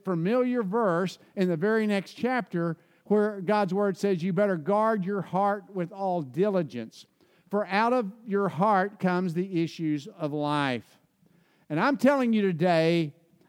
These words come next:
a devoted heart is a guarded heart, guarded from anything and everything that's contrary to God's will and God's way. The Bible says, "Now there's no temptation taking you, but such is common to man." God's faithful.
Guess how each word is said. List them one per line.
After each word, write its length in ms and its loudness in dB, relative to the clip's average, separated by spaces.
a 140 2
devoted 540 2
heart 320 0
is 160 -2
a 80 -2
guarded 460 0
heart, 500 -10
guarded 340 2
from 160 -4
anything 480 0
and 100 0
everything 540 -2
that's 180 -2
contrary 600 -2
to 80 0
God's 300 0
will 480 -2
and 160 -2
God's 340 -2
way. 560 -8
The 100 -14
Bible 300 0
says, 260 -2
"Now 160 0
there's 180 -4
no 200 -2
temptation 600 -4
taking 380 -4
you, 140 -4
but 120 -14
such 240 -6
is 80 -16
common 300 -6
to 80 -4
man." 240 -2
God's 300 -2
faithful. 600 -4